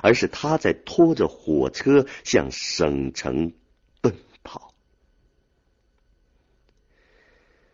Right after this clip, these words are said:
当他恍惚地随着人群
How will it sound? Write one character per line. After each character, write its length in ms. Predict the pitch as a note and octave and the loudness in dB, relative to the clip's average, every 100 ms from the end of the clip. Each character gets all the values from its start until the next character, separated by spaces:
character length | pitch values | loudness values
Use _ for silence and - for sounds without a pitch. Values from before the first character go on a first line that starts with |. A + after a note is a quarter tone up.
| _ _ _ _ | _ _ _ _
当 140 | C#2+ C#2 | -8 -8
他 140 | C2+ | -10
恍 540 | C2+ - D2+ C2+ B1+ | -18 -6 -6 -4 -10
惚 240 | B1+ - E2 | -8 -2 -2
地 100 | B1+ | -4
随 300 | - - C#2 | -8 -8 -6
着 100 | A#1 | -8
人 340 | A#1+ A#1+ C#2 | -10 -8 -8
群 440 | C#2 - B1 B1 | -8 -10 -8 -8